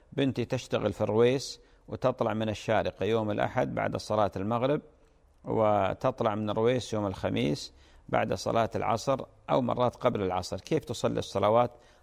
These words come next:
طوال الأسبوع سواء في الشارجة أو في الرويس في الذهاب والعودة؟" أم محمد من الشارقة، بارك الله فيك وبارك الله في بنيتك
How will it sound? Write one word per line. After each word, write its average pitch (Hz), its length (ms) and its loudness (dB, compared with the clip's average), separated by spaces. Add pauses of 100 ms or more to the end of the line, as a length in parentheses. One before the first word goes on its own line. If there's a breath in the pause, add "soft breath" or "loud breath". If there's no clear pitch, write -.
(120)
طوال 113 440 6
الأسبوع 110 580 -6
سواء 110 360 0
في 92 100 -12
الشارجة 123 540 -2
أو 123 320 2
في - 380 -6
الرويس - 460 -2 (320 soft breath)
في 123 60 0
الذهاب 110 500 0
والعودة؟" 110 400 2 (580 soft breath)
أم - 60 -4
محمد 143 500 0
من 113 180 -2
الشارقة، 120 540 2
بارك 107 340 0
الله 101 180 0
فيك 143 340 -4
وبارك 123 480 0
الله 107 160 0
في 104 160 -4
بنيتك 135 680 -2